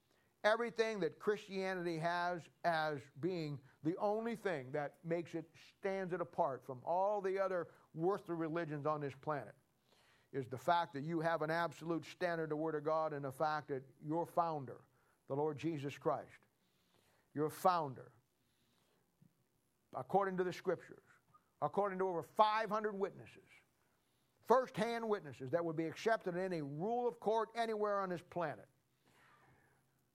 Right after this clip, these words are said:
your Christ died, was buried according to the Scriptures,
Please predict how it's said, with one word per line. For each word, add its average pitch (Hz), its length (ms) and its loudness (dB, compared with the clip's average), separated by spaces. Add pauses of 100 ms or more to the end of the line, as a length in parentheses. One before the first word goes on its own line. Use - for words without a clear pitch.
(300)
your 208 180 6
Christ 208 520 0
died, 196 560 2 (720)
was 147 160 -2
buried 220 480 4
according 214 420 0
to 214 40 0
the 202 60 -4
Scriptures, 139 520 -4